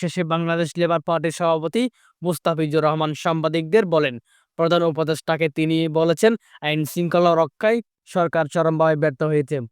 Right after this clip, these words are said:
দেশের প্রধান সমস্যা আইন শৃঙ্খলার অবনতি, আর কোন অভিযান চালালে পরিস্থিতি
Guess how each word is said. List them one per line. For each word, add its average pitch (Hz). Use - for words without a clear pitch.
দেশের 165
প্রধান 175
সমস্যা 180
আইন 175
শৃঙ্খলার 214
অবনতি, 165
আর 160
কোন 165
অভিযান 170
চালালে 190
পরিস্থিতি 165